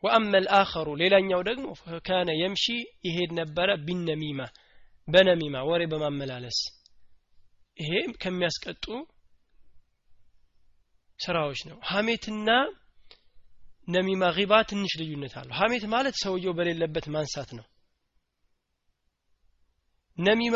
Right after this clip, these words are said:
ማለት ግን ወሬ ማመላለስ ነው። አንደኛውን ለምሳሌ ሐቅም ለማውራ-፣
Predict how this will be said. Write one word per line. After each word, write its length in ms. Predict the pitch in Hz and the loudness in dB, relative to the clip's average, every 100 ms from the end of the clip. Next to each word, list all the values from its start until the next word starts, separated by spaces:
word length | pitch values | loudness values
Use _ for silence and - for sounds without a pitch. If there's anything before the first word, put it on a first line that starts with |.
| 220 | 6
ማለት 300 | 202 214 214 | 6 4 4
ግን 160 | 208 226 | -2 0
ወሬ 220 | 180 185 | 2 2
ማመላለስ 680 | 175 170 170 160 147 139 127 131 | 2 0 0 0 0 -2 -8 -12
ነው። 140 | 117 _ _ _ _ _ _ _ | -14 _ _ _ _ _ _ _
አንደኛውን 680 | 170 175 170 180 175 190 214 | -2 -2 -2 0 2 2 0
ለምሳሌ 420 | 208 180 165 185 208 | -2 -2 -2 0 2
ሐቅም 380 | - 220 - 233 | 4 4 4 4
ለማውራ-፣ 340 | 208 202 190 | 6 6 6